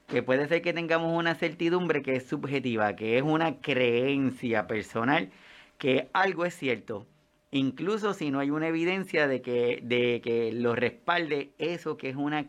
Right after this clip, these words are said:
creencia que tenemos. Pero también puede haber una certidumbre que es objetiva, que es la certeza de que algo es cierto basado en una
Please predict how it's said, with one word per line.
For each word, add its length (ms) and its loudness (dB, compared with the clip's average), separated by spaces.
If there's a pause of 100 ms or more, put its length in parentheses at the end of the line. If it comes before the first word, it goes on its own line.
creencia 720 -2
que 100 -4
tenemos. 380 -8 (540)
Pero 220 4
también 360 0
puede 180 4
haber 220 4
una 240 0
certidumbre 960 0
que 240 4
es 120 -4 (100)
objetiva, 880 -2 (440)
que 240 2
es 180 -2
la 300 2
certeza 1040 -2 (340)
de 240 -2
que 240 -2
algo 480 0
es 220 -2 (240)
cierto 1000 -2
basado 920 0
en 240 -8 (120)
una 420 -4